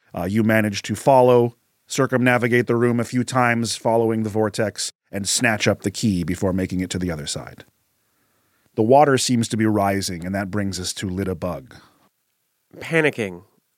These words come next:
Speaker 2: and beginning to flail wildly in the rising water. "Ah, I'm still too small for this. I'm really, I'm really not very excited to plunge this dungeon anymore." <laughs>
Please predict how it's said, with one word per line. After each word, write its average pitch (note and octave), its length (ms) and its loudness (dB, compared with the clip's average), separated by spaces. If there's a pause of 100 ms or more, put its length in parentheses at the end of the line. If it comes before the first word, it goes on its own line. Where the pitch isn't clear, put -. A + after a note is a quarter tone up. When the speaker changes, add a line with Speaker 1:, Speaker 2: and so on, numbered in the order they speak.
(140)
Speaker 2:
and C3 120 -4
beginning B2+ 360 -2
to A2+ 240 -4
flail B2+ 680 0
wildly G#2 720 0
in G#2+ 140 -10
the G2+ 100 -4
rising G#2 380 -4
water. G2+ 400 -4 (580)
"Ah, A3+ 480 4
I'm B3 100 2
still A#3+ 200 0
too C#4 100 0
small C#4+ 240 4
for C4+ 120 2
this. C#4 360 2 (600)
I'm G#3+ 260 0
really, C4 640 4 (240)
I'm F3 200 0
really B3 380 4
not A#3+ 420 2
very A#3+ 160 6
excited A#3+ 420 2
to A3 60 0
plunge A#3+ 320 2
this A#3+ 200 2
dungeon A#3 400 2
anymore." F3 580 4
<laughs> - 60 -20